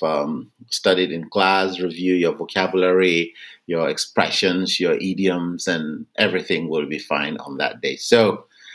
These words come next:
I want to send special greetings to you and wish you the best in your upcoming test. And to my other regular listeners,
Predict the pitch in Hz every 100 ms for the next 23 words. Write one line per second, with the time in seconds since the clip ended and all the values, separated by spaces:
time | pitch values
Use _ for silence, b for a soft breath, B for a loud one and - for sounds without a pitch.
0 | B B 92 95 98 98 - 95 90 90
1 | 90 - - - 90 95 80 85 87 85
2 | - 92 85 85 95 95 101 92 82 82
3 | 90 - 90 90 98 92 90 - - -
4 | 82 78 76 76 - 82 - 80 78 73
5 | - 80 - - - _ _ _ _ _
6 | _ _ _ _ 113 113 110 101 - 110
7 | 104 104 104 101 B B - 98 98 98
8 | 107 101 95 90 95 90 85 92 101 107
9 | 104 101 101 -